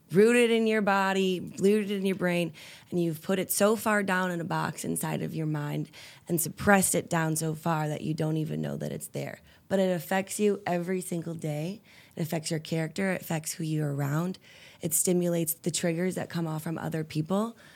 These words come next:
So something that you don't even realize in your adult life, you could get really upset about, and you don't even know why. Why is that thing, like, a trigger for you? So I really go in deep with the shadow work and help people try to break out that box.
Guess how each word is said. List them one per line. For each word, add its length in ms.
So 240
something 520
that 120
you 100
don't 180
even 180
realize 360
in 120
your 140
adult 340
life, 420
you 120
could 180
get 160
really 240
upset 380
about, 440
and 280
you 120
don't 160
even 220
know 100
why. 440
Why 240
is 100
that 160
thing, 360
like, 180
a 40
trigger 380
for 140
you? 240
So 160
I 80
really 320
go 220
in 260
deep 380
with 140
the 60
shadow 380
work 280
and 160
help 220
people 300
try 200
to 120
break 340
out 260
that 220
box. 500